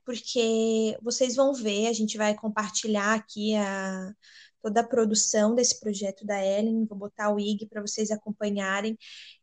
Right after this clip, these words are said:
e que tá saindo agora em setembro. Então, assim, é, se inspirem, se inspirem, não copiem, mas, assim, usem,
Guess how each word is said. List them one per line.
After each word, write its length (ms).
e 880
que 80
tá 100
saindo 320
agora 260
em 40
setembro. 680
Então, 360
assim, 540
é, 300
se 220
inspirem, 760
se 160
inspirem, 640
não 280
copiem, 800
mas, 340
assim, 440
usem, 640